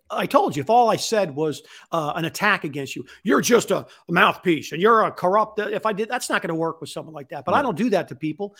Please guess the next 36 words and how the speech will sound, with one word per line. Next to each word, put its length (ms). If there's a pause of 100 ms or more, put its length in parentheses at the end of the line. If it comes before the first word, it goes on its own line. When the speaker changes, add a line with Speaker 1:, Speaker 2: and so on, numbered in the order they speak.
(160)
Speaker 1:
because 260
it 80
doesn't 360
work. 480 (500)
I 180
ask 240
people 220
questions. 680
I 100
propose 720
things 280
to 120
them 260
like, 240
"Well, 220 (400)
what 180
do 60
you 80
think 140
about 260
this? 540 (120)
You 120
know, 240 (120)
how 300
is 100
it 140
possible 400
to 80
hold 160
a 80
voluntary 500
union 300
together 260
with 80
a 60
war? 380